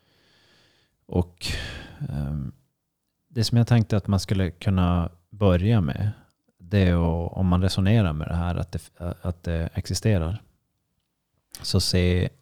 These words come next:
om man dels har varit utsatt för det eller med om situationer där det, där det existerar, och sen se sig själv, hur ofta existerar det i mitt liv? Och ser man att man har mycket av det i sitt liv,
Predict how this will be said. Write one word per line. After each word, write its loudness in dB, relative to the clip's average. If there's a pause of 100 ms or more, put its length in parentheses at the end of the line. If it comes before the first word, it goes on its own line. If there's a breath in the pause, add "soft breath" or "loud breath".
om -2
man 2
dels 4
har 0
varit 2
utsatt 0
för 0
det 2
eller 0
med 2
om 0
situationer -2 (100)
där -2
det, 0 (120)
där -2
det 2
existerar, -2 (840)
och 0
sen 4
se 2
sig -2
själv, 2 (340)
hur 0
ofta -2 (200)
existerar -2
det 0
i 0
mitt -2
liv? -6 (200)
Och -12
ser 4
man 4
att -6
man 0
har 4
mycket -2
av -2
det -8
i -4
sitt -8
liv, 0